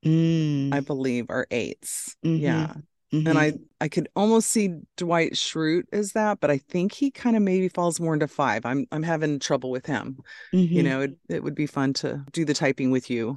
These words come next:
Speaker 2: on those characters. But
Speaker 1: Mm-hmm.
Speaker 2: yeah, definitely Angela and Stanley.
Speaker 1: Mm-hmm.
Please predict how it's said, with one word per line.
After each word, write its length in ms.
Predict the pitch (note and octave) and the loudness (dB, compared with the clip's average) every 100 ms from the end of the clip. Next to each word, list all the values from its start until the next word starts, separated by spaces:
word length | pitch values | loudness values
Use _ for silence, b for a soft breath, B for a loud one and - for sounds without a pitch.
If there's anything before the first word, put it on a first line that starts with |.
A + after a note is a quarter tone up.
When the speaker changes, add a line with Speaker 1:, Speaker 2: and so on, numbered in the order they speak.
| C3 | -8
Speaker 2:
on 200 | - C#3 | -6 -2
those 180 | C3 B2 | -2 -2
characters. 560 | - B2+ B2+ - - E3+ | -2 -2 -2 -8 -2 0
But 160 | D3+ | 2
Speaker 1:
Mm-hmm. 80 | D#3+ | 2
Speaker 2:
yeah, 140 | C#3+ B2+ | 2 4
definitely 340 | E3 F#3+ D3+ | 2 0 0
Angela 240 | C#3+ C3+ B2+ | 0 0 -2
and 100 | B2+ | -4
Stanley. 420 | - - - D#3 _ b b | -6 -10 -10 -16 _ b b
Speaker 1:
Mm-hmm. 340 | E3+ E3+ D#3+ | 0 0 -2